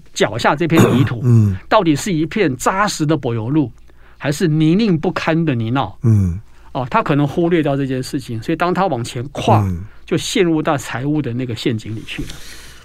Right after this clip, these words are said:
Speaker 2: 好，当然在，在我们的，在我们生活经验里面来讲呢，要理解这个所谓的企业经营的、企业品牌的脆弱点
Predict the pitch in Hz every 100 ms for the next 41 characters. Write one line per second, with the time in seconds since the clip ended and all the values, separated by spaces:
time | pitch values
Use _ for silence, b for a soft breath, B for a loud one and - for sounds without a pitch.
0 | B B B B - 123 117 131 107 101
1 | - - - 143 95 85 85 92 92 85
2 | - 156 151 127 160 165 127 127 139 104
3 | 87 98 90 90 90 85 113 104 95 104
4 | 92 82 - 92 90 - 90 90 87 -
5 | 101 92 87 98 95 82 80 82 85 85
6 | - - 104 95 - 82 92 92 104 -
7 | 110 98 90 90